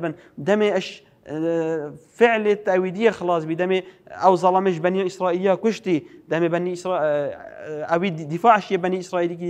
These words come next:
زەڵامێک قبطیا کوشتی. جەماعەتت فیرعونی حەمی ڕابین ڕێک خستنە کردن دا موسای بکوژن سڵاف لێ بن. زەڵامێک دێت وەجا ئەمین ئەقسەل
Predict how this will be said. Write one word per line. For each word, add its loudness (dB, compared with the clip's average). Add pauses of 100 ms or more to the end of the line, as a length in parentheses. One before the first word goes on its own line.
(100)
زەڵامێک 2 (160)
قبطیا -2
کوشتی. -4 (520)
جەماعەتت 2
فیرعونی 4
حەمی -4
ڕابین -4 (420)
ڕێک 2
خستنە -2
کردن -2
دا 0
موسای -8
بکوژن -2
سڵاف -6
لێ -4
بن. -8 (1000)
زەڵامێک -6
دێت -6
وەجا -6
ئەمین -8
ئەقسەل -14